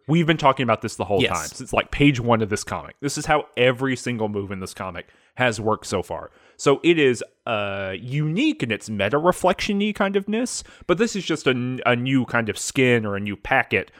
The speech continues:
Speaker 1: of a very similar move that we have seen over and over and over again.
Speaker 2: Mm-hmm.
Speaker 1: That, that's number
Speaker 2: Mm-hmm.
Speaker 1: one. Number two, to, to, uh, align it with what you were just saying, or kind of bringing in conversation, this is Hussie presenting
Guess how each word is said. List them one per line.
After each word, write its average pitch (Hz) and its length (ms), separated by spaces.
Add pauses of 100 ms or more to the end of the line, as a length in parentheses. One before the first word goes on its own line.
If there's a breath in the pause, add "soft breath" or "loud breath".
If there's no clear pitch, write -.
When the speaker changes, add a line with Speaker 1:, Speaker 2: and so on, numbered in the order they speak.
(100)
Speaker 1:
of 113 180
a 98 60
very 120 340
similar 98 400
move 87 380
that - 140
we 92 100
have 82 100
seen 87 260
over 95 260
and 85 80
over 80 160
and 82 100
over - 200
again. 92 220
Speaker 2:
Mm-hmm. 80 80 (300)
Speaker 1:
That, 104 200
that's 101 180
number 87 180
Speaker 2:
Mm-hmm. 87 80
Speaker 1:
one. 76 180 (320 soft breath)
Number 170 280
two, 117 640
to, 107 200
to, 95 580 (140)
uh, 87 300 (240)
align 117 320
it 110 100
with 101 200
what 98 160
you 151 120
were 165 100
just - 200
saying, 82 260
or 85 100
kind 92 200
of 85 80
bringing 92 200
in 87 80
conversation, 104 720 (640 soft breath)
this 156 320
is 143 380 (400)
Hussie 147 520
presenting 113 720